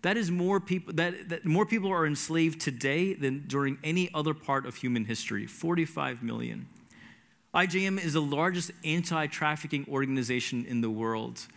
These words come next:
And, and if you can give me the next slide, uh, this is some of the work that they do. Um, uh, ke-, I'm sorry, keep going. Uh, so, uh, you know, one of the other, the other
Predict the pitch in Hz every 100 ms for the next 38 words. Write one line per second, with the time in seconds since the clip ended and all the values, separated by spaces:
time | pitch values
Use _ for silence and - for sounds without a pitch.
0 | - - _ 123 120 139 131 139 139 135
1 | 123 120 120 - 117 113 110 - - -
2 | - 120 113 147 151 165 156 175 156 143
3 | 123 139 135 120 113 113 110 113 113 107
4 | 104 - - - - - _ _ _ _
5 | _ _ _ _ - 110 113 120 110 -
6 | - - 120 117 113 - - - - -
7 | - - - - - 139 123 123 151 123
8 | 117 107 101 123 - - - - - -
9 | _ _ _ _ _ _ _ _ _ _
10 | _ _ _ _ _ _ _ _ _ _
11 | - - - _ _ _ _ _ _ _
12 | _ _ - 127 160 147 135 139 131 123
13 | 120 120 120 123 127 120 120 117